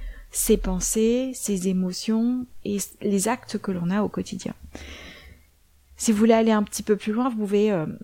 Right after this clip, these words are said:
lire le livre de Thierry Janssen qui s'appelle Confidence et qui parle de ça,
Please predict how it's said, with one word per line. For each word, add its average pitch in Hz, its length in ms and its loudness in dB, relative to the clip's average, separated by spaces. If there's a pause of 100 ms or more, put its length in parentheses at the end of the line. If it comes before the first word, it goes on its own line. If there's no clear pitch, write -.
(240)
lire 214 260 2
le 220 120 4
livre 202 340 -2
de 170 420 -2
Thierry 214 300 -2
Janssen 208 680 -2 (160)
qui - 80 -14
s'appelle 175 320 -6
Confidence 208 760 -4 (340)
et - 80 -4
qui 226 160 0
parle 220 240 -2
de 190 140 -2
ça, 190 200 -6